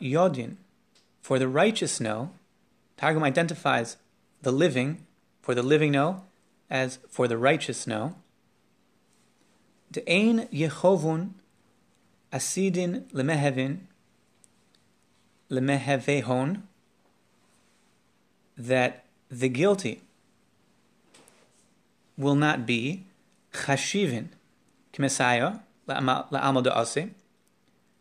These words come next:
They will be considered like dead in the world to come.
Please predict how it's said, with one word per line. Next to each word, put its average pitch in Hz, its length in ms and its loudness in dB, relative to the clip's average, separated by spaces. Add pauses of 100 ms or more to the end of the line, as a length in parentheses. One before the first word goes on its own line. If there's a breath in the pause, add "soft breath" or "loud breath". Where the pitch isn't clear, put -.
(460)
They 131 140 0
will 135 100 4
be 143 120 2
considered 147 520 2
like 127 220 2
dead 135 320 2 (1120)
in 143 460 0
the 123 100 0
world 135 220 6
to 135 100 -2
come. 117 380 -2